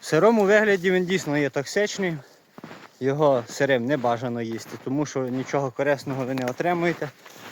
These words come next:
Навпаки, буде тошнота, діарея. Якщо дуже багато з'їсте, прям дуже-дуже багато, можливі дійсно смертельні випадки. Тому це з одної сторони є правдою.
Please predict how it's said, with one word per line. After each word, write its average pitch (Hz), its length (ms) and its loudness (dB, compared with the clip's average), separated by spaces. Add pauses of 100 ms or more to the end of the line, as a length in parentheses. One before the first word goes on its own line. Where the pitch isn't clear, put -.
(140)
Навпаки, 139 420 0
буде 127 280 0
тошнота, 135 560 2
діарея. 147 600 4 (640)
Якщо 143 280 0
дуже 170 280 4
багато 160 440 2
з'їсте, 165 520 0 (420)
прям 131 260 2
дуже-дуже 135 640 2
багато, 151 440 2
можливі 151 460 2
дійсно 156 380 -6
смертельні 139 520 -2
випадки. 110 420 -4 (640)
Тому 139 240 0
це 147 320 4 (160)
з 110 60 -6
одної 143 320 0
сторони 143 440 0
є 139 140 2
правдою. 104 460 0